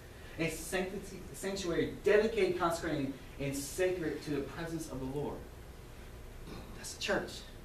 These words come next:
Church. We are welded together by God. All different types. Welded to God. As a temple to God.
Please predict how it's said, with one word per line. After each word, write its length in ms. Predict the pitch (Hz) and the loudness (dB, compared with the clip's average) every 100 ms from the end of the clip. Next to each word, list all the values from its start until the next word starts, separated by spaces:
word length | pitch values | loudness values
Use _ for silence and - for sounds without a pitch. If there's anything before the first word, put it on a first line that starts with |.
| - - - - - | -12 -12 -12 -12 -2
Church. 460 | - 220 - - - - - - 151 | 2 2 0 -6 -10 -10 -12 0 8
We 240 | 170 175 | 8 8
are 240 | 143 135 - - 110 110 120 | 4 2 -2 -10 -6 -2 6
welded 460 | 160 160 156 151 | 8 8 6 0
together 300 | 131 127 120 | 0 2 2
by 160 | 110 104 | 2 -2
God. 220 | 110 104 - - - - - - - - - - - | -2 -4 -10 -14 -14 -14 -14 -12 -12 -12 -12 -12 0
All 340 | 131 143 139 | 6 8 6
different 280 | 139 139 123 | 4 2 -2
types. 480 | - - - - - - - - - - - - | 0 -2 -2 -8 -12 -12 -12 -14 -14 -14 -12 0
Welded 380 | 139 143 127 117 | 6 6 6 2
to 60 | 110 | 2
God. 300 | 110 104 - - - - - - | 4 2 -2 -10 -12 -14 -14 -4
As 140 | 135 117 | 0 0
a 60 | |
temple 400 | 113 - 160 143 | -2 -2 -4 -2
to 100 | 117 | -2
God. 240 | 110 95 | 0 0